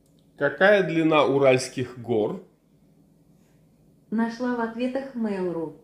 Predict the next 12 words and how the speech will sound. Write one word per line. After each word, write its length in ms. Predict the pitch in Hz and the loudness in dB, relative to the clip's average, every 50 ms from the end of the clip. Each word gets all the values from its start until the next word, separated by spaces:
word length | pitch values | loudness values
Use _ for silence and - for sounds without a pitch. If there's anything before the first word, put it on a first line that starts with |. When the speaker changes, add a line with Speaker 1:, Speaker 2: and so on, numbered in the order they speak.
| _ _ _ _ _ _ _ _ _ | _ _ _ _ _ _ _ _ _
Speaker 2:
Уральские 560 | 220 247 254 254 254 254 247 - - 269 269 | -4 -2 -2 -2 -2 -4 -6 -8 -10 -10 -8
горы — 460 | 247 269 302 294 233 185 156 151 - - | -4 -4 -2 -2 -2 -2 -4 -6 -10 -12
горная 440 | - 196 226 233 226 214 208 208 202 | -6 -4 -2 -2 -2 -2 -4 -4 -6
система 480 | - - 233 226 - - 330 320 285 233 | -6 -8 -10 -8 -6 -4 -4 -2 -2 -2
между 320 | 196 196 202 202 196 196 | -2 -2 -4 -4 -4 -4
восточноевропейской 1300 | 196 208 208 208 - 240 240 - - 202 202 202 202 202 208 214 208 - 302 311 294 - - - 175 | -2 -2 -4 -4 -6 -6 -6 -6 -6 -4 -2 -2 -2 -2 -4 -4 -4 -4 -6 -6 -6 -8 -8 -8 -8
и 220 | 160 170 - 214 214 | -6 -6 -8 -6 -4
западносибирской 1000 | 208 208 220 220 214 208 202 208 208 208 - 233 214 214 208 208 - - 214 196 | -2 -2 -2 -2 -2 -4 -4 -4 -4 -4 -6 -4 -2 -2 -2 -2 -4 -4 -4 -2
равнинами, 560 | 196 208 208 214 240 269 294 285 240 190 165 | -2 -2 -2 -2 -2 -2 0 0 -2 -2 -2
Speaker 1:
Маруся, 540 | 151 180 175 170 156 147 139 135 - - - | -2 2 2 4 4 4 2 2 2 2 0
Speaker 2:
которая 160 | - 294 285 | 0 0 0
Speaker 1:
стоп. 320 | 254 - 131 131 - - | 2 2 4 4 2 -2